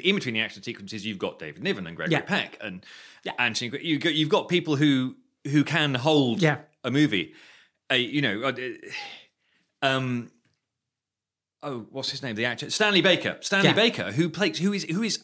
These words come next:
Speaker 1: at this point one of the biggest stars in British cinema, taking a minor role.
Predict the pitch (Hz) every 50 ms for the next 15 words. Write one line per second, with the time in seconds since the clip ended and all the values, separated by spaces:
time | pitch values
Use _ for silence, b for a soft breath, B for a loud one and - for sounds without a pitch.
0 | - - 156 - - - 285 277 - - - 254 160 120 107 135 135 180 202 208
1 | 202 160 175 160 190 180 170 - - - 180 170 160 143 131 151 143 127 151 143
2 | 139 139 - - 190 170 123 87 76 - 58 69 107 131 _ b b b b b
3 | b b b b b b b b b b b - 196 214 202 - 196 185 175 165
4 | 165 185 190 190 180 175 160 160 208 208 127 92 82 87 - _